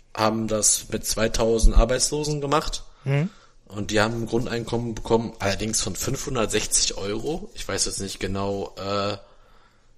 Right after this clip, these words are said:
Speaker 1: was daran, also ich weiß jetzt nicht, wie der, wie das, wie die Lebens-, äh, Kosten da sind in, äh, Finnland. Auf jeden Fall haben die dann halt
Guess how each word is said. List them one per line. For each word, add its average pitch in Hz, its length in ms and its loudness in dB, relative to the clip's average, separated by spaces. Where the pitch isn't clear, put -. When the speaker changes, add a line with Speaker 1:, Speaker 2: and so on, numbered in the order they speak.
Speaker 1:
was - 340 2
daran, 98 520 0
also 95 340 -2
ich - 100 0
weiß 104 140 6
jetzt 92 140 -2
nicht, 95 100 -4
wie 101 60 -4
der, 85 240 -4
wie - 80 -4
das, 101 300 2
wie 92 60 -10
die 95 100 -8
Lebens-, 98 500 -2
äh, 101 320 -4
Kosten - 360 4
da 110 100 0
sind 113 260 -2
in, 110 320 -4
äh, 104 160 -2
Finnland. 117 500 -2
Auf 104 160 0
jeden 107 200 4
Fall 104 320 4
haben 101 140 4
die 107 80 0
dann 101 220 2
halt 104 260 0